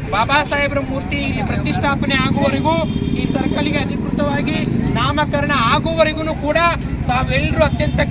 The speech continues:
ಗಟ್ಟಿ, ಅತ್ಯಂತ ಬದ್ಧತೆಯಿಂದ, ಅತ್ಯಂತ ಸಿದ್ಧತೆಯಿಂದ ತಾವೆಲ್ಲರೂ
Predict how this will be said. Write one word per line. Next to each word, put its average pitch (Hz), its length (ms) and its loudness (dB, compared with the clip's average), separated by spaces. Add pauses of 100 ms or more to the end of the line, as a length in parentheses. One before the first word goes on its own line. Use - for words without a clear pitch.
(140)
ಗಟ್ಟಿ, 320 380 2 (360)
ಅತ್ಯಂತ 277 340 0
ಬದ್ಧತೆಯಿಂದ, 302 840 0 (480)
ಅತ್ಯಂತ - 380 4
ಸಿದ್ಧತೆಯಿಂದ 311 720 4
ತಾವೆಲ್ಲರೂ 285 640 -2